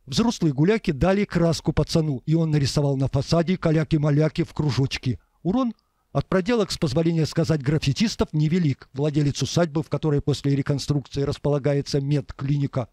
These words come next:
уже перекрасил фасад и написал заявление в полицию о порче имущества. Почкуны по полной засветились под объективом фасадной камеры наблюдения. Так что изловить их —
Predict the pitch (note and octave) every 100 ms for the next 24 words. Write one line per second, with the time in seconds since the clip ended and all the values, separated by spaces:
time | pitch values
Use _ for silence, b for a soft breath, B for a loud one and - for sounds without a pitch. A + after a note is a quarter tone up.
0 | _ _ _ D3 A3 A#3 C#3+ - C3 D#3+
1 | D3+ D3 - C3+ - - _ _ _ C3
2 | C3 - - G#3 D#3+ C#3+ G3+ G#3 - E3+
3 | C3+ - B2+ B2+ D3 D3+ D3+ C#3 C3 -
4 | A#2+ - G#2 - _ _ _ F#3+ - -
5 | D#3 F3+ - C#3 D#3 E3 D#3+ A2+ - C3+
6 | - D3+ - - D#3+ C#3+ B2 C3 - E3
7 | E3 - C3+ D3+ C3+ D3+ C3+ C#3+ C#3 C3
8 | B2+ B2 A#2+ A#2+ A#2 G#2+ _ _ _ -
9 | A3+ - - C#3+ - B2 G3 - E3+